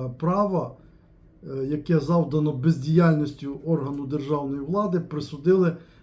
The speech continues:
аж цілих п'ятсот гривень моральної шкоди. Ну, таке присудження моральної шкоди,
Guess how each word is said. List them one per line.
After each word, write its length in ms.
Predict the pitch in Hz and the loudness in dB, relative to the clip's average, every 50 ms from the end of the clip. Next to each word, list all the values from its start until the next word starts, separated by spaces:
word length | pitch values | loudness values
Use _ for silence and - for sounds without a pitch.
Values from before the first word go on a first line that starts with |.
| _ - _ | _ -18 _
аж 260 | 160 156 139 127 - | -6 -6 -6 -6 -10
цілих 460 | - - 202 214 226 226 208 - - - | -12 -2 0 2 4 4 4 2 2 0
п'ятсот 520 | 165 165 135 - - - 208 202 - 175 | -2 -2 -2 -2 -2 2 2 2 2 0
гривень 520 | 160 131 135 165 180 180 170 165 147 139 | -4 0 2 2 4 4 4 2 2 0
моральної 480 | 139 143 143 151 156 156 151 151 147 143 | -2 -2 -2 -2 0 0 0 -2 -2 -4
шкоди. 500 | - - - - 127 123 120 104 104 101 101 - - - - - - _ - | -6 -8 -10 -8 -8 -6 -6 -6 -10 -12 -14 -18 -20 -20 -20 -20 -20 _ 0
Ну, 280 | 175 220 220 180 156 | 2 2 4 2 0
таке 420 | 151 - 180 170 - - 226 240 226 | 0 -2 -4 -4 -2 0 0 0 0
присудження 880 | 170 - 208 202 - - 233 226 220 190 196 196 190 202 196 190 175 165 - | 0 0 -2 -2 -2 -2 -2 -2 0 0 0 2 2 2 2 2 -2 -4 0
моральної 520 | 160 170 180 196 196 196 190 185 185 190 180 | 2 2 4 4 2 2 2 2 2 2 0
шкоди, 480 | 175 - - 214 220 196 185 196 185 | -2 -2 0 0 0 4 4 2 2